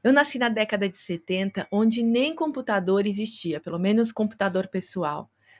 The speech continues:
Assim, eu acho incrível eu poder tá conversando com um robô sobre as possibilidades reais ou não dele, de certa forma,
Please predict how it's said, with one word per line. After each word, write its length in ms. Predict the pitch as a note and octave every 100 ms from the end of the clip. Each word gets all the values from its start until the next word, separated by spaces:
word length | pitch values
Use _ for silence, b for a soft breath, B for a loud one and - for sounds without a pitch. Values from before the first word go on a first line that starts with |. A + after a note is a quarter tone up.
| b
Assim, 400 | A#3+ - A3+ F#3 -
eu 160 | A3+
acho 340 | C4+ C4+ - -
incrível 840 | D4+ D#4 - B3+ C4+ B3+ F#3+ F3 -
eu 160 | A3+ A3+
poder 260 | B3 A3+
tá 120 | A#3+
conversando 880 | A#3 A#3+ A#3 G#3 - G#3 F#3 F3 E3 _
com 160 | -
um 140 | C4 D#4
robô 580 | D4+ A#3+ F3 G3 G#3 b b b b
sobre 680 | - - C4+ C#4 C4+ D#4 D4+
as 240 | C4 C4 -
possibilidades 1080 | C#4 E4 E4 C4 C4 A3+ F#3+ G3 G3 - -
reais 460 | B3+ A3+ G#3+ A#3 A#3
ou 100 | G#3
não 380 | F#3+ G#3+ A#3 A3+ B B
dele, 460 | - B3 C#4+ D#4 D#4 _ _ - _
de 60 | -
certa 320 | A#3 A3+ A#3
forma, 580 | - A3+ A#3+ C4 C4